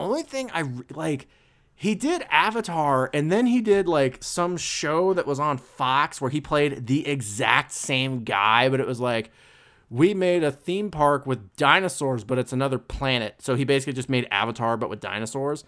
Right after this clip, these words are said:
Um, I don't know the guy, but it's the guy from Avatar with the scars on his face.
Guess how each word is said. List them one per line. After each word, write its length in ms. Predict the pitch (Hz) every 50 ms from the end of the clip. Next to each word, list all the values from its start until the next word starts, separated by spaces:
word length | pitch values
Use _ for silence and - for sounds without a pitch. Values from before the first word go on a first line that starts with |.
| _ _ _ _ _ _ _ _ -
Um, 260 | 123 127 127 131 131 -
I 100 | 147 170
don't 140 | 220 254 240
know 80 | 240 226
the 100 | 202 175
guy, 240 | 175 175 170 175 175
but 140 | 165 156
it's 100 | 147 -
the 80 | - 139
guy 320 | 123 117 139 131 156 180
from 160 | 208 214 202 180
Avatar 500 | 135 143 156 156 175 - 160 156 160 160
with 140 | 156 151
the 80 | - 131
scars 460 | - - - 127 120 123 135 147 147
on 100 | 160 165
his 160 | 170 180 170
face. 340 | - 214 180 190 202 196 -